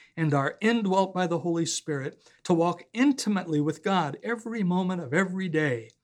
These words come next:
This, in fact, is our spiritual act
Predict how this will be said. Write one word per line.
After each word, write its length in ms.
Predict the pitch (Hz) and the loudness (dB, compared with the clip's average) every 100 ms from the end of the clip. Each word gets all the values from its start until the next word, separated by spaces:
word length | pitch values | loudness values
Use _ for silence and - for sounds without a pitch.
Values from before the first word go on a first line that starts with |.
| _ - _ | _ -20 _
This, 300 | 185 226 - | 6 6 4
in 300 | - 196 196 | 0 0 0
fact, 480 | 190 196 180 180 - | 0 0 0 -2 -10
is 640 | 220 214 165 131 175 - - _ _ _ | -4 2 4 2 -8 -8 -8 _ _ _
our 200 | 135 135 | -10 -6
spiritual 800 | - - - 165 160 160 165 - - | -4 -4 0 2 2 0 -4 -4 -6
act 400 | 147 147 _ | -6 -6 _